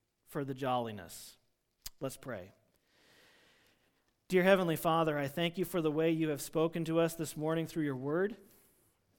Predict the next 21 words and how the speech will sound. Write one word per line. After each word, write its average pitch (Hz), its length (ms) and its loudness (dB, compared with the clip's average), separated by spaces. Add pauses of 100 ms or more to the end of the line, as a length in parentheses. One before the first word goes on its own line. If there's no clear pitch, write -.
(720)
Father, 156 320 2
I 151 80 4
pray 175 240 -2
that 170 80 2
you 170 160 2
would 160 120 2
continue 180 440 0
this 165 200 0
conversation 170 800 2
over 143 160 -2
the 156 100 0
next 160 320 -2
two 170 140 0
Sundays 165 500 2
as 139 140 -6
we 160 120 -2
prepare 180 460 -2
our 180 140 4
hearts 170 340 0
for 156 140 -6
Christmas. 143 640 -4